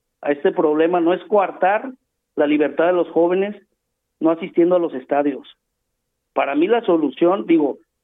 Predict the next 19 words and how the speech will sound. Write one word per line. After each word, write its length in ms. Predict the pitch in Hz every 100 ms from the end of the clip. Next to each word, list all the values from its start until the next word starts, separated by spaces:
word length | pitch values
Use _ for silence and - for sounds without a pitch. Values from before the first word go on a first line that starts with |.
| _ _ -
si 100 | 156
el, 200 | 151 135
el 220 | 160 143 185
fútbol 500 | 226 - 180 202 214
es 140 | 202
tan 200 | 208 185
generoso, 680 | 175 170 151 147 175 185 165
si 120 | -
el 120 | 151
fútbol 420 | - 190 180 185 196
es 160 | 196
tan 320 | 202 180 147 - _ _ _
lucrativo, 960 | 160 180 - 165 151 160 185 175 160 156
este, 460 | 139 - 143 147
este, 520 | 139 135 - 143 147 139
este, 680 | 135 - 139 135 131 120 - _ _ _ _ -
debería 400 | 160 170 180 214
de 80 | 226
haber 220 | 220 226